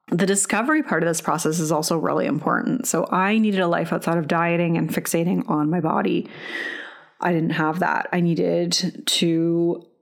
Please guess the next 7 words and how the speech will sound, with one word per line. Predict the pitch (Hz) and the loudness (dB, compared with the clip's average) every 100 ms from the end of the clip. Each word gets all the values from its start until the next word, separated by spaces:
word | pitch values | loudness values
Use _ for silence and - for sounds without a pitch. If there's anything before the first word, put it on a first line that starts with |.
| _ | _
really | 160 165 165 | -2 0 0
discover | 165 165 170 170 | 0 -2 0 0
who | 160 165 | 2 0
I | 165 | 2
was | 180 180 151 | 2 0 0
beyond | 160 160 156 165 | -2 0 2 2
that, | 170 156 - | 2 0 -2